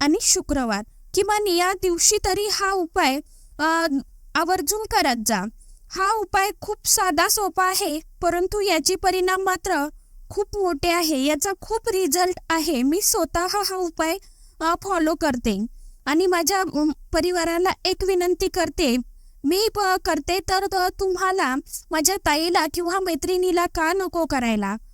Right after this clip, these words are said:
अगदी साधा सोपा आहे. आपल्या घरात स्वयंपाकघराचं खूप मोठं महत्त्व असतं. आपलं किचन हे नेहमी साफसूफ ठेवावं आणि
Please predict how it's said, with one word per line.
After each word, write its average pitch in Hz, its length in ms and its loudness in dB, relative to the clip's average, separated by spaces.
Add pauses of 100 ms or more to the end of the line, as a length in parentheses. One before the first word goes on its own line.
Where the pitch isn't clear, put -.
(180)
अगदी 330 280 0
साधा 349 360 2
सोपा 339 340 0
आहे. 277 280 2 (360)
आपल्या 330 300 2
घरात 370 360 0
स्वयंपाकघराचं 359 1080 2 (320)
खूप 415 160 -4 (100)
मोठं 381 480 2 (340)
महत्त्व 330 460 2
असतं. 311 480 2 (840)
आपलं 330 440 2 (320)
किचन 359 360 4
हे 359 300 2 (260)
नेहमी 403 320 0
साफसूफ 381 520 2 (120)
ठेवावं 320 540 0 (300)
आणि 370 220 0